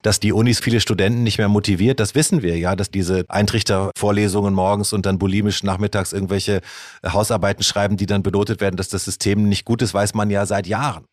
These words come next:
Ja, das wird durch Chat G P T jetzt nochmal beschleunigt, diese Erkenntnis. Und man überlegt sich, wie können wir mehr auf Teamarbeit, kritisches Denken, auf ganz andere Dinge umstellen, äh, ganz andere Fähigkeiten, die man in der heutigen Welt vielleicht dringender braucht, als Fakten reinzulernen in Massenvorlesungen.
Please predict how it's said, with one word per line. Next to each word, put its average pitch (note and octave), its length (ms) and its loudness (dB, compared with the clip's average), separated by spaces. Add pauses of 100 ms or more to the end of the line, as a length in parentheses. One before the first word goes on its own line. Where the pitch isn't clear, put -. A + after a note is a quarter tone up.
Ja, F2+ 160 -8
das F2+ 160 -10
wird F#2+ 120 -4
durch F#2 120 -4
Chat G2 160 -4
G G2+ 80 -4
P F#2 140 -4
T - 120 -2
jetzt G2+ 160 0
nochmal G2 260 -2
beschleunigt, B2+ 520 0
diese G2 200 -2
Erkenntnis. F#2+ 540 -4 (440)
Und G2+ 100 0
man G2 120 2
überlegt G2 380 0
sich, F#2+ 160 -4
wie G2 80 -2
können F#2 180 0
wir G2 100 2
mehr G2 180 2
auf A2 80 -2
Teamarbeit, G2 520 0
kritisches A2 460 -4
Denken, F#2+ 520 0 (300)
auf G2+ 160 0
ganz G#2 200 0
andere B2 240 2
Dinge G#2+ 260 2
umstellen, G#2+ 600 0
äh, G2 240 2
ganz G2 180 -2
andere G#2+ 240 0
Fähigkeiten, G2+ 460 -2
die G2 80 0
man G2+ 120 -2
in G2+ 80 -2
der F2+ 120 0
heutigen F#2+ 320 -2
Welt F#2 160 -2
vielleicht G2 260 -6
dringender B2 320 2
braucht, - 340 -8
als - 280 -8
Fakten G#2 420 -4 (100)
reinzulernen F#2 920 -2
in G2+ 140 -2
Massenvorlesungen. G#2+ 960 0